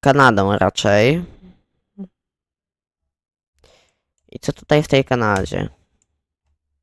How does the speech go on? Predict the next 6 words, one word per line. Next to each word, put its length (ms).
Myślę 360
nad 200
British 460
Columbią, 720
natomiast 760
be-, 120